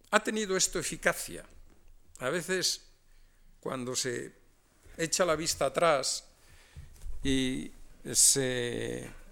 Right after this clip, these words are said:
y, bueno, y se recuerda, mm,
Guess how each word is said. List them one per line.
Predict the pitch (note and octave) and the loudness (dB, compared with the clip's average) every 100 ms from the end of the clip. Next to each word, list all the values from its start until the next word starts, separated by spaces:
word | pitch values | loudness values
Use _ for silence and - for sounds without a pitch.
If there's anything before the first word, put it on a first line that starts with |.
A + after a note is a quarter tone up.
| - - - - - - - - - - - - - - - - | -20 -20 -18 -18 -20 -20 -14 0 2 2 0 -4 -8 -12 -10 -6
y, | D#3+ C3+ B2 A#2 A2+ A2 | 0 2 2 0 -2 -2
bueno, | A#2 B2+ G#2+ | 2 4 4
y | A2 | 4
se | - A#2 | 4 4
recuerda, | - - D3+ D#3 C#3+ B2+ C3 B2 B2+ - - - - - - - - - - C#4+ | 0 2 8 10 10 6 4 4 0 -10 -18 -20 -20 -20 -20 -20 -20 -20 -20 -10
mm, | C3 A#2 A2+ G#2+ G#2+ A2 | -6 -6 -6 -6 -8 -10